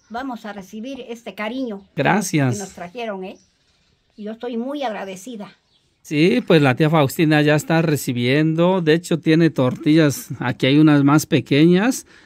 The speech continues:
Speaker 2: Le digo, tía, ¿por qué es que prefirió la tortilla que tiene ahí en sus manos, tía?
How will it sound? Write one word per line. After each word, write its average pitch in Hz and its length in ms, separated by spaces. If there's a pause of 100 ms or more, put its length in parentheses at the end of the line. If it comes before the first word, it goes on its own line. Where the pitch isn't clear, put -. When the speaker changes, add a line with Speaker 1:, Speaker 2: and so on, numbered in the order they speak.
(400)
Speaker 2:
Le 117 260
digo, 147 260
tía, 160 260
¿por 139 240
qué 170 120
es 175 120
que 175 160
prefirió 135 480
la 160 160
tortilla 151 880
que 139 160
tiene 139 300
ahí 139 100
en 147 80
sus 135 280
manos, 139 500
tía? 117 280